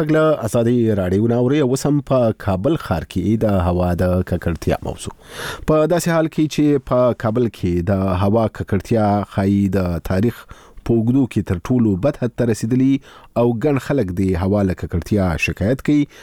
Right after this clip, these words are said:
د افغانستان د چاپیریال ساتنې ملي اداره وایي راتلونکې اونۍ د یکشنبې په ورځ به له هغه کسانو سره چې د هوا د ککړتیا د مخنیوي لپاره اقدامات نه دي کړي، قانوني چلند وشي. دا خبرې د دې ادارې چارواکو، د کورنیو چارو وزارت او د کابل ښاروالۍ له استازو سره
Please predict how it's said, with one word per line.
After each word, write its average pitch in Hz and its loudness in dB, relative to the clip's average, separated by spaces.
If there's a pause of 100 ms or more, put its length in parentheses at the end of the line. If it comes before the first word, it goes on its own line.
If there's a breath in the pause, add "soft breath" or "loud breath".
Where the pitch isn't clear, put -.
(260 loud breath)
د 95 2
افغانستان 117 0
د 123 -2
چاپیریال 101 0
ساتنې 147 2
ملي 135 2
اداره 123 2
وایي 127 4
راتلونکې 110 0
اونۍ 110 2
د 95 0
یکشنبې 101 -2
په 85 -4
ورځ 78 -4
به - -6
له 123 2
هغه 151 -2
کسانو 135 0
سره 123 0
چې 113 0
د 98 0
هوا 110 2
د - -4
ککړتیا 98 0
د 85 2
مخنیوي 104 0
لپاره 110 0
اقدامات 85 -2
نه 143 0
دي 135 -6
کړي، 147 2 (400 soft breath)
قانوني 92 2
چلند 60 -10
وشي. - -10 (380 loud breath)
دا 160 0
خبرې 175 2
د 156 2
دې 156 4 (100)
ادارې 143 0
چارواکو، 131 0 (280)
د 95 0 (120)
کورنیو 101 0
چارو 110 2
وزارت 107 0
او 87 0
د - -6
کابل 95 0
ښاروالۍ 107 2
له 87 -4
استازو 104 -2
سره 101 0